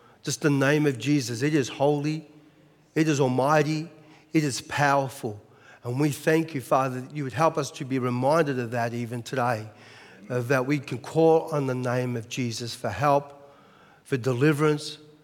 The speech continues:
to lead us and guide us, and to provide a way through. And so we thank you for this few moments together, Lord, that you would speak to each of our hearts. And everyone said,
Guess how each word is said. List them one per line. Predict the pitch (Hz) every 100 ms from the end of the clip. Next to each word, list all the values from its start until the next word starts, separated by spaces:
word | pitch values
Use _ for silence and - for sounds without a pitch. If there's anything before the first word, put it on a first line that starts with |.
| _
to | - 123
lead | 120 160 160
us | 160 160
and | 139
guide | 117 101 107
us, | 98 107 - - - -
and | 123
to | 110
provide | 156 123 151 156 147
a | 139
way | 139 131 135 127
through. | - - 107 101 107 - _ _ _ _ _ -
And | 127
so | 165
we | 143
thank | 135 175 170 -
you | 185 175 - - -
for | 156
this | 151 180
few | - - 233
moments | 190 147 135
together, | - 131 135
Lord, | 131 131 139 127
that | 127
you | 139
would | 127
speak | - 147 127 -
to | 156
each | 175 160
of | 156
our | 139
hearts. | 127 147 139 139 -
And | 143
everyone | 147 160
said, | - 220 226